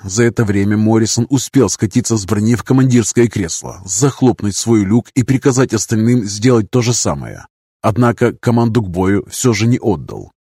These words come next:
Остановился буквально в самый последний момент,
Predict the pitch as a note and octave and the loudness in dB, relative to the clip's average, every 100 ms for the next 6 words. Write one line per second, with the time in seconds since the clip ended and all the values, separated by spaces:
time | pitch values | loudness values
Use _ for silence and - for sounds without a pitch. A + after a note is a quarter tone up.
0 | _ - A2+ - A#2+ A2+ A2+ - A2 - | _ -6 -4 0 0 2 0 0 -4 0
1 | C3 A#2 A#2 - - - C3 A2 G2 A#2+ | 2 2 0 -2 -4 0 2 2 0 -2
2 | - A#2+ G2+ G2+ B2+ F2+ A#1 - | 0 0 2 2 2 0 -4 -16